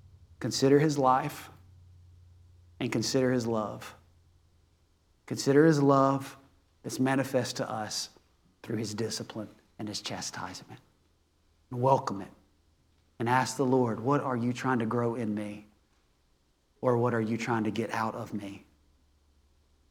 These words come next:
That's what we are called to do as individuals. I think it's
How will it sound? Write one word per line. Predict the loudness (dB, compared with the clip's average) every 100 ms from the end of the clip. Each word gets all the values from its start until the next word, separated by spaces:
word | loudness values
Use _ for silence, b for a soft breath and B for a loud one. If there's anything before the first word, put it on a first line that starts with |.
| _ _ _ _ _
That's | -10 2
what | 6 8
we | 8
are | 8 6
called | 6 6 6 4
to |
do | 4 4 4 0
as | -4 -4
individuals. | -4 0 0 0 -4 -6 -6
I | -6
think | -4 0 0
it's | -2